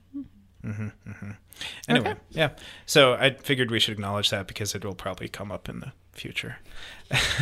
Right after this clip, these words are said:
Speaker 1: So, chapter eight, right?
Speaker 2: Chapter eight, Flight of the Fat Lady.
Speaker 1: Flight of the Fat Lady.
Speaker 2: Which always reminds me of Flight of the Valkyries.
Speaker 1: <laughs>
Speaker 2: Um,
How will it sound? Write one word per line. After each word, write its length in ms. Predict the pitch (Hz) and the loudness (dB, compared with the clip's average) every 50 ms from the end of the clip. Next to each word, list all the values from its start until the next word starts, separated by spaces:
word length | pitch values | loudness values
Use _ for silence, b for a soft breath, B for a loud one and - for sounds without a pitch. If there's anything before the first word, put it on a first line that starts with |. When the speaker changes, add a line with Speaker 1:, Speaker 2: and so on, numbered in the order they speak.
| 135 - 175 175 151 - - 170 - 143 - B B B B B B B | 2 4 4 4 2 2 0 -2 -2 -4 -4 B B B B B B B
Speaker 1:
So, 400 | - - - 131 117 110 101 92 B B B B - - | 2 6 8 8 8 8 6 2 B B B B -4 0
chapter 1080 | - - - 139 123 120 - - - - - 131 117 107 107 107 120 151 170 175 160 - - - - | 2 4 6 6 6 4 2 -2 -6 -2 0 2 2 4 4 4 4 2 2 0 -2 -4 -8 -8 -4
eight, 280 | 127 143 202 - - - - _ _ | -2 -2 -2 -2 -6 -12 -14 _ _
right? 120 | - 127 156 | 2 4 6
Speaker 2:
Chapter 360 | 214 220 247 277 - 285 277 | 6 6 6 4 4 4 6
eight, 380 | 269 277 294 294 247 - - - | 6 6 6 4 4 0 -2 -6
Flight 300 | - - 196 185 190 220 | -4 2 4 4 6 6
of 60 | 220 | 4
the 60 | 175 170 | 2 2
Fat 280 | - - 202 214 - | 4 4 6 6 6
Lady. 360 | 175 175 170 185 196 190 165 | 4 2 2 4 4 2 2
Speaker 1:
Flight 260 | 170 - - - 92 95 | 0 -2 -4 -6 -6 -4
of 60 | 113 | -4
the 60 | 127 | -4
Fat 300 | - - 113 123 131 - | -2 -2 -4 -4 -4 -6
Lady. 280 | - - - - - - - - _ _ _ - - | -10 -10 -12 -12 -14 -16 -18 -20 _ _ _ -10 -6
Speaker 2:
Which 360 | - 190 180 - - - - - _ _ _ _ _ _ _ _ _ _ _ _ _ _ - - | -4 -4 -2 -2 -4 -6 -8 -10 _ _ _ _ _ _ _ _ _ _ _ _ _ _ -6 -2
always 260 | 180 180 185 190 196 | 2 2 2 4 2
reminds 240 | 196 170 165 175 175 190 | 2 2 2 2 2 0
me 80 | 170 | 0
of 120 | 160 165 165 | 0 0 0
Flight 220 | - 170 170 170 | 0 0 0 0
of 80 | 165 160 | 0 -2
the 80 | 160 | -2
Valkyries. 560 | 160 160 165 165 - 165 160 175 175 - - B B B B B B | -2 -2 -2 -2 -2 -2 -2 -4 -4 -6 -10 B B B B B B
Speaker 1:
<laughs> 140 | 165 143 156 B B B B B B - - | 0 0 0 B B B B B B -6 2
Speaker 2:
Um, 540 | - 220 214 202 185 170 160 - - - - | 4 8 8 10 8 8 6 4 0 -4 -4